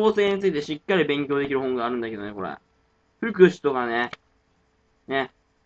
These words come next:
いろいろ書いてあるんで、福祉は行政の権限だ。これを勉強すれば、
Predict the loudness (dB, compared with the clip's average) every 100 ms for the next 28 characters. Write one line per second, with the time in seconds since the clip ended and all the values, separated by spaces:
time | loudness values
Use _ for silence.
0 | _ _ _ 0 4 6 4 4 4 4
1 | 2 0 -4 -6 -2 -2 2 4 4 2
2 | -2 0 0 0 -2 -4 0 6 8 8
3 | 8 8 8 8 6 4 8 8 8